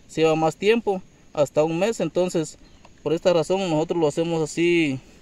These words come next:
lo disolvemos en agua y lo echamos también para que sea más rápido, ya que esto a los quince días comienza a obtener unos resultados. Entonces ya cuando nosotros tengamos bien disuelto todo esto, cuando ya consideramos que todo,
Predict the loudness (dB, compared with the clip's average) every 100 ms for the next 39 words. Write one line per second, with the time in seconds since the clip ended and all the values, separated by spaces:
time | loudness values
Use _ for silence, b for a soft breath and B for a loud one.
0 | -6 -4 -2 0 2 2 0 2 4 2
1 | -2 B B B -14 -2 -2 2 2 2
2 | -2 -2 -2 -2 2 2 2 -2 0 2
3 | 2 2 2 2 2 0 0 -2 0 0
4 | -2 -4 -4 0 0 0 0 -2 0 0
5 | -2 -2 0 0 -2 -2 -4 -4 2 2
6 | 2 -4 -20 -20 -20 -20 -20 _ -20 -20
7 | -12 -10 -10 -6 -4 -2 -2 -4 -6 -16
8 | -20 -20 -20 -20 -10 -6 -4 -6 -4 -4
9 | -4 -4 -6 -6 -6 -6 -4 -4 -4 0
10 | 0 -2 -6 -12 -14 -20 -12 -6 -6 -4
11 | -4 -4 -4 -4 -6 -10 -6 -2 0 -2